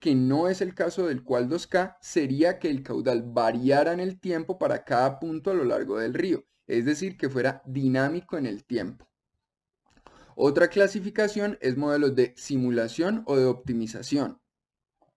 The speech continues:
Estos modelos también son conocidos como explícitos o implícitos.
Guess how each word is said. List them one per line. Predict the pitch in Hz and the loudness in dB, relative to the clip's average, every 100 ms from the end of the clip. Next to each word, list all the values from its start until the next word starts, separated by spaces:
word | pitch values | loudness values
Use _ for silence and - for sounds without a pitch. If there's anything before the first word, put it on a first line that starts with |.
| _ _ - - - | _ _ -20 -20 -4
Estos | 143 135 190 180 | -2 0 0 2
modelos | 170 139 165 196 | 2 2 2 2
también | 170 131 131 | 0 0 0
son | 147 | -2
conocidos | 147 170 139 127 165 180 | -4 -2 -2 -2 0 0
como | - 143 120 | -2 -4 -4
explícitos | 110 - - 175 180 185 214 202 196 - | -4 -12 -14 -8 -8 -6 -4 -2 -2 -2
o | - 127 | 0 2
implícitos. | 113 117 170 160 - 127 - - - | 2 -4 -6 -6 -6 -10 -14 -20 -20